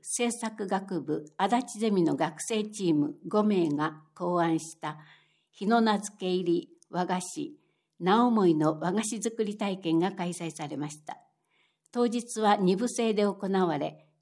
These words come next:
町内外から計十五名が参加しました。講師を務めた特産品館伊勢東の堀口さんは、和菓子作りで特に大切なポイントとし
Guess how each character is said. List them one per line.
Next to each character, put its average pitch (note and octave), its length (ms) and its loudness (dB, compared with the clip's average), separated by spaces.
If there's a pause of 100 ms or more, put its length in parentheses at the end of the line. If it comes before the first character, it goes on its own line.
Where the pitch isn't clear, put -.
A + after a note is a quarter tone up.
町 A#3 180 0
内 A3+ 240 4
外 E3 240 2
か C#3+ 140 -4
ら C#3+ 140 0
計 D#3 440 -4
十 G#3+ 260 0
五 G#3+ 160 0
名 A3+ 200 2
が E3+ 140 0
参 D#3 240 -6
加 C#3 80 -10
し - 180 -12
ま D3 100 -10
し - 120 -18
た。 - 180 -16 (1080)
講 C4+ 180 4
師 A#3+ 180 0
を F3+ 80 2
務 - 320 -2
め E3+ 80 4
た D3+ 320 0 (120)
特 G3 200 -8
産 A3+ 260 0
品 G#3 280 -2
館 D3 300 -2 (100)
伊 - 80 -12
勢 A3 160 -6
東 F#3 260 -2
の D3+ 280 0
堀 F#3 280 -4
口 G#3 220 -4
さ D3 180 -6
ん E3 140 -4
は、 D3+ 200 0 (600)
和 G3+ 140 -2
菓 B3 100 0
子 B3+ 180 -4
作 B3 220 -6
り F#3 140 0
で D#3 100 0
特 F3 260 -6
に A#3+ 160 0
大 G#3 200 -2
切 G#3+ 240 -4
な G3+ 120 0
ポ G#3 160 -2
イ G#3 140 4
ン F#3+ 100 -4
ト F#3 120 -6
と F#3 120 -4
し - 140 -10